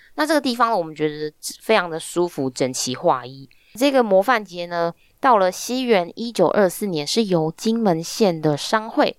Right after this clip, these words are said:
他们所集资去兴建的，是有分成横街跟直街两个部分。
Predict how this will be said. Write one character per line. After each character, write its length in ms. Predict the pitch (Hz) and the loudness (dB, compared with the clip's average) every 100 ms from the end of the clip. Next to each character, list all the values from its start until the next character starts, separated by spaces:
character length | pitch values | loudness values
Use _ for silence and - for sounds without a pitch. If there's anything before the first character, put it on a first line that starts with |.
| _ _ - - | _ _ -20 -10
他 120 | 214 | -6
们 140 | 208 | -4
所 260 | 185 160 135 | -2 0 0
集 260 | - 156 175 | -2 -4 -4
资 240 | 190 220 | 0 -2
去 140 | 214 214 | 2 0
兴 320 | - 175 170 | 0 -4 0
建 240 | - - | 0 0
的， 160 | - - - - - _ _ | -4 -8 -10 -20 -20 _ _
是 220 | - 233 | 0 2
有 640 | 185 151 147 147 143 147 - | 4 4 2 0 -6 -8 -12
分 260 | - 226 226 | -2 0 0
成 360 | - 175 151 156 | -4 -8 -8 -10
横 500 | - - 160 147 175 | -10 0 0 0 -8
街 260 | - 208 196 | 0 2 4
跟 180 | 196 | 0
直 220 | 196 - 151 | 0 -6 -4
街 180 | 180 | -2
两 140 | 165 127 | -2 -4
个 80 | 127 | 0
部 180 | 190 | 2
分。 260 | - - 185 | 2 0 -4